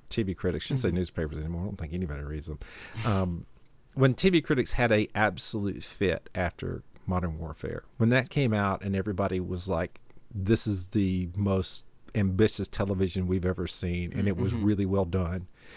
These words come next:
Speaker 1: And then I went and watched it, and I was like, "Oh my God, this is <laughs> incredible."
Speaker 2: <laughs> Absolutely.
Speaker 1: I, I want more of this, and, and,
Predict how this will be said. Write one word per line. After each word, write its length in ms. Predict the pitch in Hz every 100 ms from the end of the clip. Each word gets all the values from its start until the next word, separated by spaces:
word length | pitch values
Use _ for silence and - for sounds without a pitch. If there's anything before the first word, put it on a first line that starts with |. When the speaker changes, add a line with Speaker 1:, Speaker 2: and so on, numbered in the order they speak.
| - -
Speaker 1:
And 80 | 139
then 60 |
I 40 | 131
went 160 | 110
and 80 | 95
watched 340 | 98 104 - 117
it, 100 | 98
and 100 | 98
I 60 |
was 120 | 101
like, 200 | 95 -
"Oh 80 | -
my 200 | - 104
God, 280 | - 143 233
this 200 | - 214
is 220 | 196 139 165
<laughs> 80 |
incredible." 800 | 127 139 233 247 262 - 233 233 233
Speaker 2:
<laughs> 40 |
Absolutely. 500 | 156 180 135 139 139
Speaker 1:
I, 160 | 160 139
I 20 |
want 280 | 160 151 175
more 240 | 156 175 214
of 100 | 131
this, 580 | 131 143 120 139 - -
and, 280 | 131 135 131
and, 400 | 139 127 123